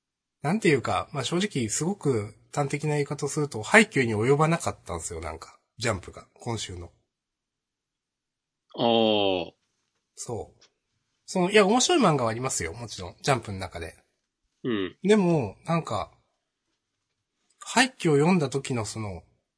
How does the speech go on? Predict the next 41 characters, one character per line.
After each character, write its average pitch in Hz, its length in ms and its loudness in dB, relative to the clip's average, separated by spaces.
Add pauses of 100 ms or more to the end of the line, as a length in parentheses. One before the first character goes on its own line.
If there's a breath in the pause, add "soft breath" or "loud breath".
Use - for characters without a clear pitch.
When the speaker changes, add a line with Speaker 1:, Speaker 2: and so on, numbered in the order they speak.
(100)
Speaker 1:
充 135 240 2
実 175 240 2
感 123 120 0
み 113 80 -2
た 107 120 -6
い 104 60 -6
な 101 100 -6
も 101 120 -8
の 104 120 -8
が、 90 360 -6 (1800)
な 143 100 -2
ん 127 60 -8
か 113 80 -2
得 131 160 0
ら 143 140 2
れ 190 100 4
な 123 180 2
い 82 160 -8 (340)
な 110 220 0
と - 140 -14
思 85 140 -10
っ - 40 -14
て。 - 420 -16 (2750)
Speaker 2:
あ、 147 100 -2
Speaker 1:
ご 147 100 2
く 135 160 2
一 202 200 4
部 240 60 4
の。 247 40 4
Speaker 2:
今 - 80 4
週 247 160 6
の 247 180 2
ハ 247 140 6
イ 240 120 0
キ 156 120 2
ュ 135 60 6
ー - 20 2
と 117 120 -2
比 127 100 -2 (140)
べ 127 100 2
て 113 120 0